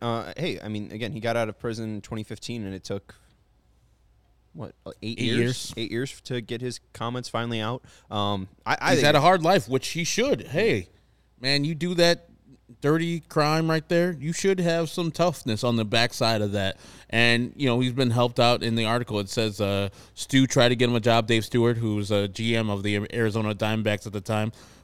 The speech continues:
Speaker 2: but D-backs, uh, ownership said, "Nah, <laughs> we don't want a convicted felon who was,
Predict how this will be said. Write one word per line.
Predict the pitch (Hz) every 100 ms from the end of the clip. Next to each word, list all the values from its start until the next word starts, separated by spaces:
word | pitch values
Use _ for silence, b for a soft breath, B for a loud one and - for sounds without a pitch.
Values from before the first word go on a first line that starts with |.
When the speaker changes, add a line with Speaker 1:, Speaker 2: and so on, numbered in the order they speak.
| -
Speaker 2:
but | 95 87
D-backs, | 110 101 104 104 107
uh, | 95
ownership | 110 107 107 117 98
said, | 98 90
"Nah, | 98 90 107
<laughs> |
we | 170
don't | 151
want | 139
a | 104 104
convicted | 113 104 104 95
felon | - 107 107 107 B B
who | - 101
was, | 98 92 98